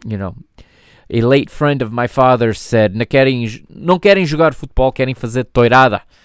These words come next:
All right, that was a saying he used to say about player, about teams that are overly physical. But Porto fits that. They're not looking to play football. They're looking to turn this into a bullfight, into a toirada, into a battle of wits.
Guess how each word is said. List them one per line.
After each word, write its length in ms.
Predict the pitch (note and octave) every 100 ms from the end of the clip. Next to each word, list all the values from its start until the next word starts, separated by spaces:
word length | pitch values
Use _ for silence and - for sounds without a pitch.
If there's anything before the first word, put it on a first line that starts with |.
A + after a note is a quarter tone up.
| _ _
All 120 | G2
right, 240 | G#2+ A#2 G#2
that 80 | A#2
was 160 | A2+
a 80 | A2+
saying 340 | - D3 C3+
he 120 | G#2+ A2+
used 240 | A2 -
to 80 | G#2+
say 300 | - A#2+ A#2
about 320 | G2 A2 -
player, 460 | - A#2+ A#2 G#2 -
about 280 | A#2 A2+ G#2+
teams 320 | C#3+ C3 A2
that 220 | G#2+ - _ _ _ _
are 140 | A#2 B2
overly 380 | B2 A#2 A2+
physical. 420 | A2+ C#3 A2+ A2 G#2+
But 180 | A2
Porto 340 | - F3 D#3+ C#3
fits 300 | - D3+ -
that. 220 | A2 G2+
They're 120 | C#3+
not 180 | E3 F3+
looking 240 | F#3+ G3 E3
to 60 |
play 260 | - F3+ D3+
football. 460 | - F3+ - A#2+
They're 160 | B2 D3
looking 460 | A#2 E3+ F3+ F3+ D3
to 120 | D#3
turn 260 | C#3 D#3 D#3
this 160 | C#3
into 240 | C#3+ C3+ C3
a 60 |
bullfight, 420 | A#2+ D3 B2+ A2 G#2
into 200 | G#2 A#2+
a 60 |
toirada, 520 | - C3 B2+ C3+ G#2+ - - _
into 200 | C3 C#3
a 60 | B2
battle 520 | G2+ C3+ D3 A2+ F2
of 120 | A#2+
wits. 400 | A2+ B2+ - -